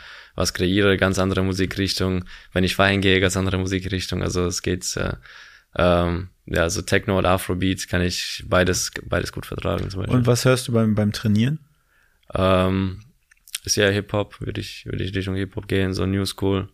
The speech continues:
Speaker 2: Mhm.
Speaker 1: Genau, ähm,
Speaker 2: Und beim, beim
Speaker 1: ähm,
Speaker 2: Kunst kreieren?
Speaker 1: äh, die Main-Playlist ist auf Lana Del Rey.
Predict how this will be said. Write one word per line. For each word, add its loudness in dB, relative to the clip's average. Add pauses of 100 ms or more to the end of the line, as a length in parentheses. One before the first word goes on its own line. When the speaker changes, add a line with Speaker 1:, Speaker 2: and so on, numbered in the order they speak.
(200)
Speaker 2:
Mhm. 2
Speaker 1:
Genau, -2
ähm, -4 (720)
Speaker 2:
Und -2
beim, 2
beim 4
Speaker 1:
ähm, -6
Speaker 2:
Kunst -2 (200)
kreieren? 0 (160)
Speaker 1:
äh, 4 (500)
die -2
Main-Playlist 2
ist -2
auf 0
Lana 2
Del 0
Rey. 0